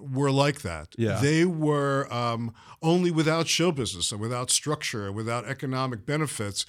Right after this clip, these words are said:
Speaker 2: Yeah.
Speaker 1: That's just who they were.
Speaker 2: Yeah.
Speaker 1: They were kind of crazy guys who'd run on the railroad tracks and
Speaker 2: Yeah.
Speaker 1: do really wild, wild things that
Speaker 2: Yeah.
Speaker 1: were scary, but also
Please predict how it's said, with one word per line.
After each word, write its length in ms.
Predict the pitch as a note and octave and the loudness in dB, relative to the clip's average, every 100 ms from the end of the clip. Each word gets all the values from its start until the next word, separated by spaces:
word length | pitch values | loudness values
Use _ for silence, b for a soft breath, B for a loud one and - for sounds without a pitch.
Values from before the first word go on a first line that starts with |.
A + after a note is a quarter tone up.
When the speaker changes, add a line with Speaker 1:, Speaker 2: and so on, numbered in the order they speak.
| B | B
Speaker 2:
Yeah. 120 | A2+ - | -2 0
Speaker 1:
That's 140 | C3+ | -2
just 220 | D3 D#3+ B2+ | 0 0 0
who 100 | D3 | 2
they 140 | D3 | 2
were. 360 | D3+ D#3+ E2 - B | 4 4 2 -8 B
Speaker 2:
Yeah. 260 | A#2+ G#2 F2 | -2 -2 -2
Speaker 1:
They 100 | D3 | 0
were 100 | D3 | 0
kind 240 | C#3+ E3 E3+ | 0 0 0
of 40 | |
crazy 500 | - D3+ E3 E3+ D3+ | -2 0 2 4 2
guys 400 | C#3+ F3 F3+ B2+ C3 | 2 4 4 2 -2
who'd 240 | A2+ G#2+ | -4 -2
run 160 | C#3 D#3 | 0 2
on 100 | D#3 | 0
the 60 | |
railroad 520 | C#3+ F3 F3+ C#3 B2+ | 2 4 4 4 0
tracks 480 | - B2+ G#2 G2+ - | 0 -2 -2 -4 -4
and 240 | C3 C3+ C3 | -2 -4 -4
Speaker 2:
Yeah. 60 | A2 | -2
Speaker 1:
do 260 | F3 F#3 D3+ | 0 0 -2
really 360 | D#3 F3 E3 E3+ | 2 4 6 4
wild, 760 | D#3 C#3+ C#3+ D3+ D3+ D3 C#3+ | 0 0 2 2 2 2 0
wild 400 | C3 C#3 C#3 B2 | 0 0 0 -2
things 520 | A#2 - F#3+ C3+ C3+ - C#3+ D3+ | -4 0 0 0 -2 -6 -14 -6
that 140 | - G3 | -2 0
Speaker 2:
Yeah. 40 | |
Speaker 1:
were 60 | C3+ | 2
scary, 600 | - - E3 D#3+ F3+ F3+ | 2 2 2 2 2 0
but 160 | D3+ D3+ | 0 -4
also 640 | D#3 F3+ - E3 D3+ D3 | 0 0 2 2 0 -2